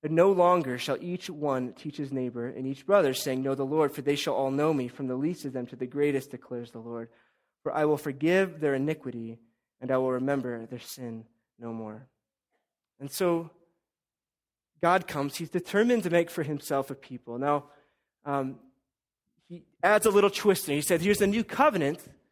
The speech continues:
uh, but in this covenant, it's gonna be a little different. Not only am I gonna make you my people, but I'm gonna put the law within you and write it on your hearts." And so this is why the new covenant's so much better. In the book of Hebrews, it talks about,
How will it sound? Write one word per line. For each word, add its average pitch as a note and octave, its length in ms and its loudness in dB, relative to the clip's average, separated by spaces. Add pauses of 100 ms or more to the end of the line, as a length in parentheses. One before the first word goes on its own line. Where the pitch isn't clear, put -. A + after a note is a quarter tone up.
(360)
uh, D#3+ 100 4
but D#3 200 4
in G3 140 4
this B3+ 260 4
covenant, F#3+ 500 4
it's F3+ 160 0
gonna A3 160 4
be G#3 120 4
a G3 40 8
little G3 180 6
different. F3 320 2
Not A3 200 6
only A3+ 160 8
am G3 120 4
I F#3 60 4
gonna F3 160 4
make F#3 320 4
you G3+ 100 -2
my D#3+ 180 4
people, C3+ 680 -4 (200)
but F3+ 100 2
I'm F3+ 100 4
gonna F#3 160 2
put G#3+ 280 0
the F#3+ 100 2
law E3+ 240 6
within E3+ 400 0
you C#3 160 -4
and C3 100 -2
write C#3+ 220 0
it C#3+ 80 -6
on C3+ 100 -6
your B2 120 -8
hearts." A#2+ 400 -4
And C3 80 -10
so C#3+ 280 -2 (540)
this A#3+ 180 6
is C4+ 140 4
why B3 220 8
the F#3 100 2
new A#3+ 140 6
covenant's G#3+ 400 4
so G#3 100 4
much G3 240 2
better. E3+ 280 6
In - 300 -12
the F3 60 -2
book A3+ 180 6
of A3 120 2
Hebrews, F#3 400 2
it E3 80 -8
talks F3+ 280 2
about, D3 440 2